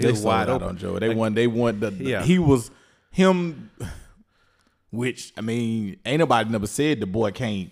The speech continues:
Speaker 1: throw.
Speaker 2: Right. Uh,
Speaker 1: So it's just like,
Speaker 2: it
Speaker 1: I
Speaker 2: was,
Speaker 1: mean,
Speaker 2: the thing, the thing, the, the, the biggest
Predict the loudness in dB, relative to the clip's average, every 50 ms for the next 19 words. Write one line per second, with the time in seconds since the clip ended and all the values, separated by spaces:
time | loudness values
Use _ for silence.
0 | -16 _ _ -6 -4 -4 -4 -4 -6 -10 -14 -8 -2 0 0 0 0 -2 -6 -12
1 | -4 0 0 2 4 4 4 6 6 6 6 6 6 6 6 6 6 6 6 6
2 | 4 4 6 6 6 8 6 4 4 2 2 4 4 4 4 4 2 -2 -2 0
3 | 0 -2 0 -2 -4 -4 -4 -4 -4 -4 -4 -2 -4 -6 -6 -4 -2 -2 -2 0
4 | -2 -4 -4 -4 -6 -10 -16 -20